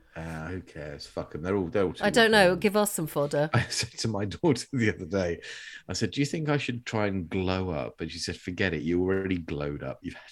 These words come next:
Speaker 1: <laughs> you've done that. That's it. Game over."
Speaker 2: What? Glowed up? What's that?
Speaker 1: Have you not heard of glowing up?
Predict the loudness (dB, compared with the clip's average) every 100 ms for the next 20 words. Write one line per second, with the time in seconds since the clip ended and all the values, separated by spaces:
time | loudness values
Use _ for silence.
0 | -10 -10 -10 -4 4 4 6 4 4 0
1 | 0 -2 -4 -6 -4 -2 -2 -2 -12 _
2 | _ -2 0 0 0 -2 -6 -12 _ _
3 | -20 -20 -20 -20 _ _ 6 6 6 0
4 | -8 -16 _ -20 -8 2 4 6 4 4
5 | 2 0 -2 2 2 0 -6 _ -4 -2
6 | 2 2 2 0 4 6 6 4 0 -2